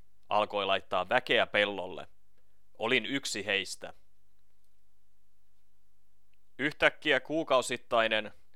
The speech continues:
elämän turvaava palkkanauha katkesi kuin pitkä, kihara takatukkani luottoparturini toimesta. Pärjäsin noin vuoden verran lyhyen työurani aikana kasan saamillani säästöillä,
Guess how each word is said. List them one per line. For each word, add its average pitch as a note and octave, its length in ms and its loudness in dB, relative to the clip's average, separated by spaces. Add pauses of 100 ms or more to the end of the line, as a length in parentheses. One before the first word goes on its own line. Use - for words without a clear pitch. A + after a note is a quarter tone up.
elämän C3 460 8
turvaava A#2 520 4
palkkanauha G2+ 920 4 (300)
katkesi G#2 520 4
kuin G2 220 -4
pitkä, - 540 4 (260)
kihara B2 380 8
takatukkani A2 960 4 (120)
luottoparturini G#2+ 1000 0
toimesta. G2+ 720 -2 (1300)
Pärjäsin D3 440 10
noin C#3+ 220 2
vuoden C3+ 400 8
verran A#2 500 6 (200)
lyhyen D3 500 4
työurani G#2 640 4
aikana G#2 420 4
kasan B2 400 4
saamillani G2 580 2
säästöillä, B2 720 2